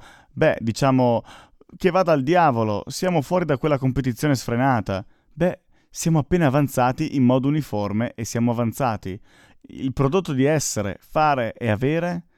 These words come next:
è spazio, energia e tempo. D'accordo? Essere, fare e avere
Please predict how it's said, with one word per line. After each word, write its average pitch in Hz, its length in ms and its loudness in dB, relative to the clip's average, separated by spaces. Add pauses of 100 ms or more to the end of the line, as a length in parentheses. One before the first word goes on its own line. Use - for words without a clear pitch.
(180)
è 107 140 -4
spazio, 104 760 -4
energia 117 720 -2
e 143 120 -4
tempo. 110 560 -2 (360)
D'accordo? 107 680 -2 (380)
Essere, 123 380 0
fare 135 240 2
e 170 40 2
avere 196 400 -2